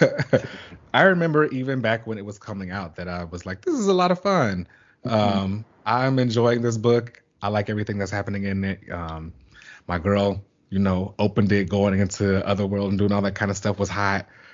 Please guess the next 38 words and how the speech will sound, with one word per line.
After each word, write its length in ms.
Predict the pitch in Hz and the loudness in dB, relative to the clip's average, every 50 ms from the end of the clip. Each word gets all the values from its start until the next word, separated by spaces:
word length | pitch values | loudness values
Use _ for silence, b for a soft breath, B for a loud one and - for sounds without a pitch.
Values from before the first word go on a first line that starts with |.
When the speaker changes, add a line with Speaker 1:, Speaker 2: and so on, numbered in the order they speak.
| B B B _ | B B B _
Speaker 1:
Um, 220 | - 101 95 92 101 | 2 2 2 4 2
Speaker 2:
Mm-hmm. 60 | 127 | 4
Speaker 1:
getting 200 | 120 107 101 98 | 4 4 4 4
the 80 | 98 98 | 2 0
message 420 | 87 90 101 101 - 107 - - - | 0 -2 -4 -4 -4 -12 -14 -4 0
back 360 | - 101 101 101 101 101 - | 2 2 4 2 0 -2 -4
and 140 | 95 92 90 | -6 -6 -4
playing 260 | - 107 101 98 98 | -6 -4 -2 -2 -2
Messenger 420 | 98 101 95 - 104 95 - - 95 | -2 -4 -4 -4 -8 -8 -8 -12 -8
was 200 | 92 98 95 95 | -6 -6 -6 -4
really 200 | 98 101 92 92 | -6 -6 -6 -6
dope. 460 | 90 92 92 98 95 95 95 95 - B B B B B B B B B B _ | -6 -6 -4 -2 -2 -2 -2 -4 -8 B B B B B B B B B B _
Um, 600 | - - 95 90 87 87 85 85 85 85 87 90 - _ _ _ _ _ _ _ _ | -4 -2 0 0 0 0 0 -2 -2 -4 -6 -8 -10 _ _ _ _ _ _ _ _
so 220 | - - - 98 | -18 -6 -4 -4
I 140 | 82 71 101 | -2 0 -2
thought 360 | 107 104 - 110 101 85 - | -2 -2 -2 -2 -2 -2 -2
that, 140 | - 101 92 | -4 -4 -2
like, 400 | 95 95 92 90 87 85 - - _ _ _ _ - | 0 0 0 0 -2 -4 -8 -16 _ _ _ _ -2
all 140 | 90 95 | 0 0
the 80 | 95 90 | 2 2
action 340 | 87 98 101 - - 107 101 | 2 0 0 -2 -4 -4 -4
and 80 | 98 | -4
stuff 220 | 92 101 - 101 92 | -4 -4 -4 -4 -2
that 100 | - 95 | -2 -4
was 80 | 95 98 | -2 -2
happening, 400 | 101 95 95 104 101 101 98 95 _ _ _ _ _ _ _ _ _ | -2 -4 -2 -4 -4 -4 -4 -10 _ _ _ _ _ _ _ _ _
the 80 | - 80 | -6 -4
X-Men 400 | 82 87 - - - 98 95 92 | -4 -4 -4 -4 -2 -2 -2 -2
coming 300 | - - 95 95 95 95 | -2 -4 -4 -4 -2 -2
out 140 | 95 92 92 | -2 -2 -4
of 100 | 95 92 | -4 -4
his 120 | 95 90 | -6 -4
sword, 440 | - - - 90 90 95 98 95 92 _ _ _ _ _ _ _ _ _ | -4 -4 -4 -4 -4 -2 -4 -4 -6 _ _ _ _ _ _ _ _ _
all 140 | - 95 95 | -6 -2 -2
that 120 | 95 90 | -2 0
stuff 180 | 110 107 95 92 | 0 -2 -2 -2
Speaker 2:
Yeah. 80 | 92 | -4
Speaker 1:
happening 360 | 98 95 92 - 98 95 95 | -6 -6 -4 -4 -4 -4 -4